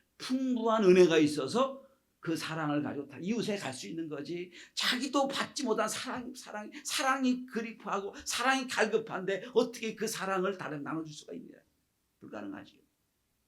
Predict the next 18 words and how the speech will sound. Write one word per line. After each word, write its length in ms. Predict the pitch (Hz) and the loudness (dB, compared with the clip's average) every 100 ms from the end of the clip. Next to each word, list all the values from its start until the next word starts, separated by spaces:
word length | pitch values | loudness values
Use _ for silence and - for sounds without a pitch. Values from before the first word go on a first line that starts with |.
| _ _ _ _ _ _ _ _ | _ _ _ _ _ _ _ _
근데 180 | - | -16
사도 260 | - - 196 | -14 -10 -8
바울은 540 | 180 160 170 - - - | -6 -4 -6 -8 -18 -8
고린도 540 | 143 - - 147 127 | -6 -6 -2 -2 0
교회에 160 | 131 110 | -2 -4
말하는 340 | 98 101 123 | -8 -12 -14
겁니다. 440 | - - 87 110 _ _ _ _ | -16 -18 -20 -20 _ _ _ _
너희가 320 | 101 104 82 | -10 -10 -10
사랑이 440 | - - 180 180 | -14 -12 -10 -8
있는 300 | 156 151 - | -8 -10 -12
건 160 | - - | -14 -16
맞다. 500 | - _ _ - - _ _ _ | -18 _ _ -18 -18 _ _ _
성도 400 | - - - 98 | -18 -14 -10 -10
간의 200 | 180 - | -10 -12
사랑이 380 | - - 160 - | -14 -14 -12 -12
충만해서, 640 | - 262 262 - - - _ _ _ _ _ _ | -12 -12 -12 -14 -16 -18 _ _ _ _ _ _
그 120 | - | -20
사랑이 540 | - - 143 156 - | -16 -12 -4 -4 -4